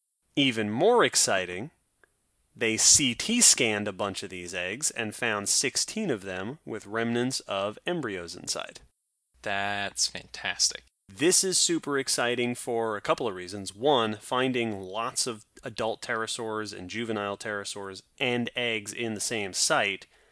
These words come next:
Speaker 1: suggests that this was a communal nesting ground.
Speaker 2: Mm-hmm.
Speaker 1: So if you think of birds today like albatrosses that lay their nests on the ground and they all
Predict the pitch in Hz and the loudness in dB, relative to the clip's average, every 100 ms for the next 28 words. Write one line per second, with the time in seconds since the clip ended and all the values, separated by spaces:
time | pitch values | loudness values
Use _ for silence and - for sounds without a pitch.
0 | _ - - 107 117 113 - 110 117 - | _ -6 -4 -2 0 2 0 -2 -4 -4
1 | 117 113 110 - 123 110 113 110 101 95 | -2 -2 -2 -4 -2 0 0 0 0 -2
2 | - 131 127 131 151 180 - _ _ _ | 0 0 2 0 0 -4 -12 _ _ _
3 | _ _ - 131 107 113 123 160 _ _ | _ _ -6 -4 -2 -2 -4 -8 _ _
4 | _ _ - 120 107 113 110 - 117 113 | _ _ -6 -4 -4 -4 -6 -2 -2 -2
5 | 98 - 110 110 107 - 113 107 107 104 | -4 -2 -2 0 0 0 2 2 2 -2
6 | - 110 110 - 127 123 139 139 - - | -2 -2 -2 -2 0 0 -2 0 0 0
7 | - _ - 104 101 110 110 107 107 107 | -2 _ -6 -4 -2 0 2 2 2 2
8 | - - 113 104 98 107 104 107 107 107 | 2 0 0 -2 0 2 2 2 2 0
9 | 101 104 | 0 0